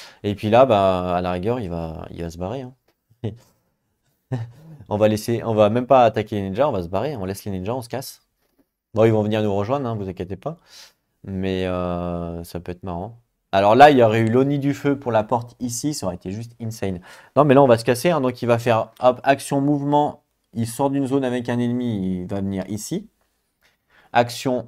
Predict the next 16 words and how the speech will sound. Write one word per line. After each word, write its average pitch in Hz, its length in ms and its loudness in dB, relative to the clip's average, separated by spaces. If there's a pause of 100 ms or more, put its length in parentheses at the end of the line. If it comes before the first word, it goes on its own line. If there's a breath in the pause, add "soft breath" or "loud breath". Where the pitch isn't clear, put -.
mouvement, 131 720 -2
et 110 80 -4
il 113 80 0
se 110 40 -6
déplace 127 420 2
de 127 320 -2
deux 131 260 2
zones, 143 260 0
puisque - 200 -12
je 104 60 -6
lui 107 80 -4
ai 107 40 -4
mis 120 100 -2
un 110 140 0
plus 123 280 -10
un. 151 140 -6